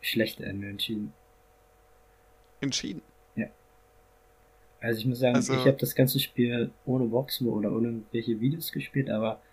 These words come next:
Speaker 1: da ich insgesamt ja aus dem Manuskript ein bisschen wusste, also ich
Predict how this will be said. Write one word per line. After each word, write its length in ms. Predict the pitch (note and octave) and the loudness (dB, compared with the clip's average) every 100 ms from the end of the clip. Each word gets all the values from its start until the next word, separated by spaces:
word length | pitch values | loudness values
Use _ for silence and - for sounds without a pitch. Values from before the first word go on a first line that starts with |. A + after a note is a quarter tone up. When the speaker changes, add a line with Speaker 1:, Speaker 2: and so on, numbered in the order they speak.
| - - - _ - - - - | -20 -20 -20 _ -20 -20 -20 -2
Speaker 1:
da 120 | A#2 | 0
ich 320 | A#2 - - A2 | 0 -2 -8 -6
insgesamt 520 | G#2+ - A2+ G#2+ A2+ | -6 -4 -4 -4 -2
ja 280 | A2 G#2+ - A2+ | -2 -2 -6 -10
aus 140 | - | -2
dem 100 | A#2 | 0
Manuskript 460 | A2+ A2+ - A2+ A#2 | 0 -2 -8 -6 -4
ein 340 | G#2 G#2 G#2+ | -2 -4 -8
bisschen 380 | A#2 - A2 G#2 G#2 | -8 -6 -6 -8 -10
wusste, 400 | A#2 - A2+ A2+ - _ _ _ - - - - | -10 -6 -4 -6 -10 _ _ _ -20 -20 -20 2
also 160 | A#2+ A#2+ | 6 6
ich 280 | A2+ - | 4 -2